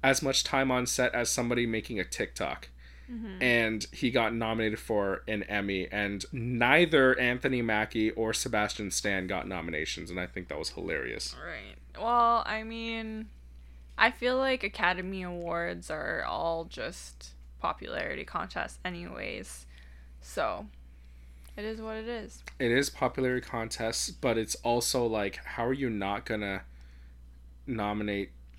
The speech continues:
Speaker 2: What
Speaker 1: Like,
Speaker 2: are you
Speaker 1: anybody
Speaker 2: doing? Why
Speaker 1: that
Speaker 2: are you sitting like that?
Speaker 1: I'm, I'm stretching my legs, dude. I'm
Speaker 2: It's
Speaker 1: not
Speaker 2: really,
Speaker 1: uncomfortable.
Speaker 2: like, I don't wanna look at this.
Speaker 1: I thought you liked me.
Speaker 2: <sighs> Whatever. Um, okay, so you wanna just go into my story time?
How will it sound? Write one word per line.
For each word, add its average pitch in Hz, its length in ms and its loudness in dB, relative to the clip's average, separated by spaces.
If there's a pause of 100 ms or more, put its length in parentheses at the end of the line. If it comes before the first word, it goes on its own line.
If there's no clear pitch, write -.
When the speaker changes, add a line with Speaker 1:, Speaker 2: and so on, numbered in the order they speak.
(180)
Speaker 2:
What - 180 4
Speaker 1:
Like, - 20 -2
Speaker 2:
are 466 120 0
you 120 60 4
Speaker 1:
anybody 262 320 4
Speaker 2:
doing? - 100 2
Why - 80 6
Speaker 1:
that 440 60 6
Speaker 2:
are 480 40 6
you 415 60 6
sitting 381 340 -4
like 240 220 -4
that? 165 340 -6
Speaker 1:
I'm, 143 260 4 (340)
I'm 165 140 0
stretching 190 420 6
my 226 80 6
legs, 170 440 6
dude. 123 160 4
I'm 131 40 6
Speaker 2:
It's 143 80 4
Speaker 1:
not 160 200 2
Speaker 2:
really, 277 80 4 (140)
Speaker 1:
uncomfortable. - 400 2 (420)
Speaker 2:
like, 269 260 -2
I - 100 -2
don't 294 120 0
wanna 415 240 4
look 320 160 2
at - 140 0
this. - 480 -6 (1300)
Speaker 1:
I - 40 -14
thought 110 200 -8
you 139 140 -2
liked 110 420 -4
me. 90 200 -8 (360)
Speaker 2:
<sighs> - 340 -18
Whatever. 233 440 -8 (880)
Um, 240 460 4
okay, 269 400 2 (120)
so - 120 -2
you 220 100 -2
wanna 226 160 2
just 277 120 -8
go 226 140 0
into 247 160 -4
my 214 120 -6
story 240 420 -4
time? 294 380 -8